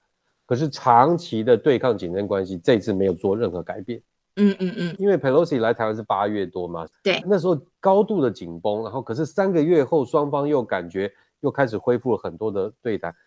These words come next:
Speaker 1: 可以看出来其实双方都不愿意这个擦枪走火几率变得很高这样的情况出现。但是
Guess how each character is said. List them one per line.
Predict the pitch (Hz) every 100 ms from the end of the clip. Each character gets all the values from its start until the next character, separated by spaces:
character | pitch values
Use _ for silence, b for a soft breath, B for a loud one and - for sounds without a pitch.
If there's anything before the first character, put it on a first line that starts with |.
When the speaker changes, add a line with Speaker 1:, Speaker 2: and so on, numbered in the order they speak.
| _ _
Speaker 1:
可 | - 143 190
以 | 123
看 | 151 120
出 | 120 120
来 | 92
其 | 87 101
实 | 117
双 | - 131 127
方 | 127 123 _ _ _
都 | 156
不 | 139 117 139
愿 | 156
意 | 139 117
这 | -
个 | 120
擦 | 107 139 135
枪 | 139 131
走 | 113 113
火 | 104 95
几 | 90 117
率 | 117
变 | 113
得 | 101
很 | 95 82
高 | - 110
这 | 107
样 | 101
的 | 87
情 | - 82
况 | 95 85
出 | - 80 78
现。 | - 85 - _ _ _ -
但 | 165
是 | 135 151